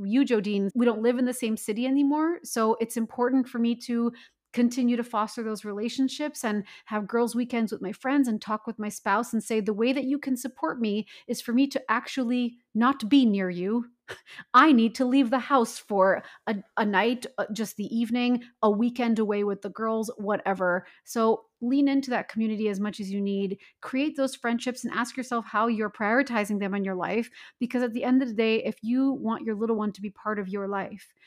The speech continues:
then you have to ask yourself, "What are my priorities in the first place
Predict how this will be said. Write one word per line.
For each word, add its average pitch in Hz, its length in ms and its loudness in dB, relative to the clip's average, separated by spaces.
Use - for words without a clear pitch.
then 214 140 2
you 247 80 4
have 247 100 -2
to - 100 -2
ask 214 220 0
yourself, 214 280 -4
"What 233 200 0
are 226 120 4
my 226 140 0
priorities 226 720 -2
in 214 60 0
the 202 100 -4
first 247 360 -2
place 190 400 -6